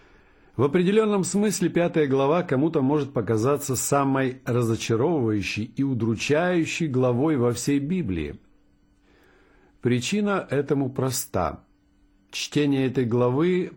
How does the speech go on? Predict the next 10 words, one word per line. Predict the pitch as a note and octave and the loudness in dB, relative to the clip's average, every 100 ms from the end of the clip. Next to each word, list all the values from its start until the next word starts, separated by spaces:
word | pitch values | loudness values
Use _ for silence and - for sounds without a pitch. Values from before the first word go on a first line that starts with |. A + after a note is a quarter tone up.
| - | -4
подобно | A#2+ A2 D3 E3+ D3+ D3 | -2 2 2 0 0 -2
прогулке | C3 - B2+ A#2+ B2 C#3 B2 A#2+ | -2 -2 0 0 0 0 -2 -4
по | A#2 G#2+ | -4 -4
кладбищу. | G#2 G#2+ G2 D2+ D#2+ - - F2+ - _ _ _ _ _ _ _ | 0 0 0 -4 -8 -8 -12 -14 -18 _ _ _ _ _ _ _
Бог | - F#2+ A2 | -2 0 0
сказал | - B2 A#2 C3+ C3 | 0 0 2 2 2
Адаму: | A#2+ A2+ G2+ D2+ - _ _ - | 2 0 0 -4 -10 _ _ -4
«Ибо | B2+ C3+ C#3+ | 0 2 2
в | B2+ | 2
день, | B2 D3 D3 C#3+ | 0 2 2 0